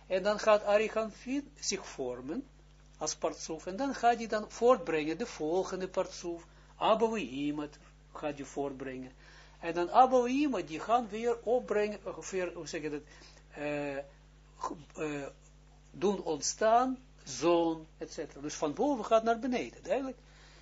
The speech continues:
Dus wat ook hier is gebeurd, dat de malchut van Arichampin steegt in het hoofd. Duidelijk?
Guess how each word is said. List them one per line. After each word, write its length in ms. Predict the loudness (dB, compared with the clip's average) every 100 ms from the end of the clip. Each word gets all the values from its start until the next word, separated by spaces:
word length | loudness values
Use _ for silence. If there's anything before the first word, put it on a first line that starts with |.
| -12
Dus 180 | -6 -4
wat 200 | 0 2
ook 180 | 4 2
hier 260 | -2 -4 -2
is 160 | -4
gebeurd, 520 | -6 -8 -8 -10 -12 -20 -20 -20 -12
dat 220 | -4 -2
de 80 | 0
malchut 580 | 4 4 4 -2 -2 -4
van 400 | 0 2 2 -2 -14 -20 -20 -20 -20 -20 -20 -10
Arichampin 840 | 0 0 0 -2 -4 -4 -8 -4 -2
steegt 680 | -2 4 4 4 -4 -12 -16
in 200 | -2 2
het 140 | 2 2
hoofd. 580 | 0 0 0 -6 -18 -20 -20 -20 -20 -20 -20 -20 -20 -20 -20 -20 -20 -4
Duidelijk? 380 | 0 0 -2